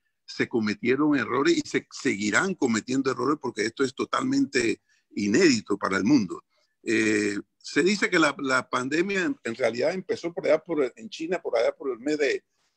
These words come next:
de noviembre, septiembre, creo que fue que lo leí una vez, eh, y que esto, lógicamente, como todo, toda enfermedad infecciosa, tiene un periodo de, de incubación, un periodo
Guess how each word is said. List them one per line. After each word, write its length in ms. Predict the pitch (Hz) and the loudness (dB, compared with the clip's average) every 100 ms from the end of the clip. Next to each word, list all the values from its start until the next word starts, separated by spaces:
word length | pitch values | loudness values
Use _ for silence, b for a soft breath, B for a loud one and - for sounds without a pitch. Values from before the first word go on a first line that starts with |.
| _ | _
de 300 | _ 110 104 | _ -2 -2
noviembre, 540 | 101 101 92 135 226 226 | -2 -4 -4 -2 -2 -2
septiembre, 640 | - 220 - 233 233 - | 0 -2 0 0 2 2
creo 160 | 127 139 | 4 2
que 80 | 127 | 2
fue 140 | 143 | 0
que 100 | 131 | 2
lo 160 | 117 107 | 4 2
leí 300 | 98 101 120 | 4 4 4
una 220 | 127 123 | 2 2
vez, 280 | 113 135 - _ _ _ _ | 2 0 -8 _ _ _ _
eh, 680 | 110 107 104 104 101 87 - | 0 2 4 2 -2 -8 -10
y 180 | - 110 | -6 -2
que 220 | - 110 | 4 4
esto, 680 | 127 - 170 156 127 107 - _ _ _ - | 4 2 6 6 6 2 -8 _ _ _ 2
lógicamente, 680 | 143 156 160 139 143 - - | 6 6 4 2 2 2 0
como 240 | 139 120 | 0 0
todo, 600 | - 147 151 147 123 107 | 4 4 6 4 4 0
toda 360 | - 131 143 135 | 0 4 4 4
enfermedad 460 | 113 120 98 113 139 | 0 -2 -4 -2 -4
infecciosa, 600 | 151 147 - 139 151 156 | -4 -6 -10 -10 -6 -8
tiene 220 | 143 139 | -6 -6
un 100 | 143 | -6
periodo 540 | - 131 135 139 135 | -6 -8 -4 0 2
de, 160 | 117 113 | 0 -2
de 120 | - | -4
incubación, 640 | 104 101 - 101 - 135 | -6 -6 -4 -4 -4 -2
un 120 | 143 135 | -2 -2
periodo 520 | 120 123 131 131 | -4 0 2 2